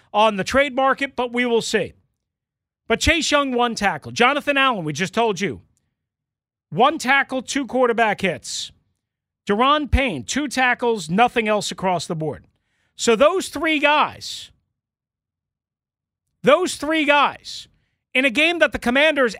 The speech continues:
absolutely had to have and got plenty of help with on the offense, had a combined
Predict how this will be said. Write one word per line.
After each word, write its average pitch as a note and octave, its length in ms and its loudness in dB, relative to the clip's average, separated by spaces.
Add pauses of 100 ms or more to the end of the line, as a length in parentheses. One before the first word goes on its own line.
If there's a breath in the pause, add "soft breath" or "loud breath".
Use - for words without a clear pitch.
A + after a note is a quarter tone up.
(160)
absolutely D4+ 840 0
had C4 200 0
to C4 100 -2
have A3 320 0
and G3 200 -2
got G3 200 0
plenty G4+ 380 -4
of E4 80 4
help D4 300 -2
with G3+ 200 -4
on G#3+ 120 -2
the G3 80 -4
offense, F3+ 680 -4 (600)
had C4 160 2
a B3 120 0
combined G3 1000 -2